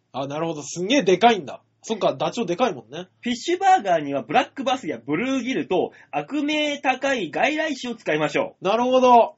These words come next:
Speaker 2: 農作物を食害する
Speaker 1: うん。
Speaker 2: リンゴマイマイやアフリカマイマイもサンドしちゃいましょう。
Speaker 1: あー。
Speaker 2: サイドメニューにはフライドハチノコやフライドザザムシを加えましょう。あとは濃くて美味しいコーヒーを用意すれば完璧です。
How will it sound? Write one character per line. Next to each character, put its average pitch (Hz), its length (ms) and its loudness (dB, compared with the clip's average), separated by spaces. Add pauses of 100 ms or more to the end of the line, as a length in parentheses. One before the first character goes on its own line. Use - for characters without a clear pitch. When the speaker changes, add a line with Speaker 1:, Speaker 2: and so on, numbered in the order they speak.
Speaker 2:
農 262 300 2
作 254 260 -6
物 214 320 -6
を 180 140 -4
食 180 260 -8
害 220 240 2
す 214 120 -8
る 196 280 -4
Speaker 1:
う 220 160 6
ん。 190 80 4
Speaker 2:
リ 269 100 -2
ン 302 160 -6
ゴ 285 160 -2
マ 277 160 2
イ 247 140 0
マ 160 160 -2
イ 107 120 -12
や 110 220 -4 (200)
ア 151 120 0
フ 254 120 -4
リ 294 100 -2
カ 294 140 -2
マ 311 160 0
イ 330 60 -4
マ 262 140 0
イ 208 60 -4
も - 140 -6
サ 311 200 -2
ン 415 40 -8
ド 359 100 -4
し - 60 -14
ち 208 60 0
ゃ 165 40 0
い - 20 -2
ま 147 120 -6
し - 80 -6
ょ 113 100 -8 (480)
う。 117 40 -18
Speaker 1:
あ 117 380 -6
ー。 - 40 -8
Speaker 2:
サ 247 100 2
イ 247 80 -2
ド 269 80 0
メ 277 140 -2
ニ 247 120 -4
ュ 214 40 -2
ー 202 40 -8
に 185 80 -6
は 180 300 0
フ 208 80 -6
ラ 294 140 2
イ 277 140 -8
ド 262 180 -4
ハ 247 180 -8
チ - 160 -8
ノ 277 140 0
コ 269 240 -4
や 175 220 0 (340)
フ 202 160 -6
ラ 285 120 4
イ 277 200 0
ド 269 220 -2 (120)
ザ - 180 0
ザ 294 160 6
ム 339 140 4
シ - 200 -2
を 151 60 -2
加 151 240 2
え 160 60 0
ま - 140 -4
し 165 120 -4
ょ 156 60 -2
う。 - 120 -8 (800)
あ 381 140 -4
と 247 160 2
は 175 140 4
濃 302 160 -2
く - 80 -16
て 214 200 -2
美 180 180 0
味 170 40 -10
し 180 380 -10
い 175 40 -14
コ 196 220 -4
ー 185 40 -6
ヒ 180 260 -8
ー 151 40 -2
を 147 60 -2
用 156 240 0
意 131 60 -4
す 135 100 -12
れ 139 60 -6
ば 139 100 -8
完 185 220 -10
璧 214 180 -2
で 170 100 2
す。 - 140 -8